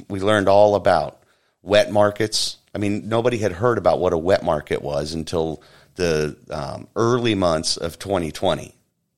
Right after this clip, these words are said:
Animals stacked on top of other animals from all over the world.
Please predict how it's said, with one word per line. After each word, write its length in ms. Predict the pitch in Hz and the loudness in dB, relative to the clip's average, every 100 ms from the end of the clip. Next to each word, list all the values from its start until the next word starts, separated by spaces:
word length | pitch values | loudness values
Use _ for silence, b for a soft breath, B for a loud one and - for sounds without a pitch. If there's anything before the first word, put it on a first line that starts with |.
| _ _ _ - | _ _ _ -6
Animals 400 | 92 95 92 90 | -2 0 0 0
stacked 340 | - 90 87 | 2 2 2
on 100 | 87 | -2
top 260 | 82 87 85 | 0 -2 0
of 140 | 82 | 0
other 240 | 85 85 82 | 2 2 0
animals 400 | 85 82 82 80 | 0 -2 -4 -4
from 160 | 82 | -2
all 240 | 80 82 85 | -2 0 0
over 200 | 87 82 | 0 -2
the 100 | 80 | -4
world. 460 | 80 80 82 87 | -2 -2 -2 -6